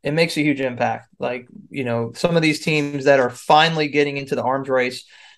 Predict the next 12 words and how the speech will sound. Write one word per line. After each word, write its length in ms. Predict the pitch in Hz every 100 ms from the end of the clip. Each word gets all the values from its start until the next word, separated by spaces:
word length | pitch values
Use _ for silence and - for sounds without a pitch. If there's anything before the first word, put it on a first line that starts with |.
| _
that 160 | 143 135
were 120 | 143
behind 560 | 131 - 139 139 135
over 160 | 131 127
the 60 | 123
last, 360 | 131 127 - - -
you 80 |
know, 180 | 135 127
twelve 260 | 120 135 131
or 60 |
thirteen 420 | 123 131 123 131 127
years, 380 | 127 127 120